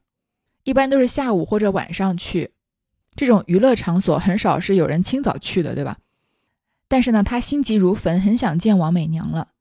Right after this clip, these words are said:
可是去得太早了，门还没开，所以他就只好啊，四处转一转再回来。但是他今天的打扮呢，太奇怪了，因为穿了绸缎的衣服呢，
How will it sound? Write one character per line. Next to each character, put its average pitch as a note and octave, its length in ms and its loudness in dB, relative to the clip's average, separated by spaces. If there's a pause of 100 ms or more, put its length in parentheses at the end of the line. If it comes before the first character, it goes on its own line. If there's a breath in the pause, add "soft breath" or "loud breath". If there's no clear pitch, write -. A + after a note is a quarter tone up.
(280)
可 A#3 120 0
是 C#4 140 0
去 - 160 -6
得 B3+ 80 4
太 C#4+ 240 -4
早 A2+ 240 -2
了， D3+ 100 -4
门 F3 140 0
还 A3+ 160 -2
没 F#3+ 180 2
开， A#3+ 320 -4 (380)
所 C4 160 -2
以 - 20 2
他 B3+ 120 -4
就 C#4 100 0
只 A3 160 -2
好 G3+ 160 -2
啊， E3 180 0
四 - 220 -2
处 A#3+ 240 -4
转 C#4 260 2
一 E3+ 60 2
转 E3 220 -2
再 E3+ 100 -4
回 B2 220 -8
来。 D#3 220 -8 (640)
但 C#4 120 0
是 - 80 -4
他 C#4 140 0
今 D4 180 -4
天 D4+ 140 -4
的 C#4+ 60 -2
打 F#3 240 -6
扮 F#3+ 160 0
呢， F3+ 120 0
太 B3 200 -6
奇 - 280 -6
怪 G#3 280 -2
了， D#3+ 100 -2
因 G#3 100 2
为 A3+ 60 0
穿 B3+ 180 -4
了 A#3+ 120 0
绸 E3 200 -2
缎 A3 200 2
的 F3+ 80 0
衣 G3 120 0
服 G3+ 200 -4
呢， C3 180 -6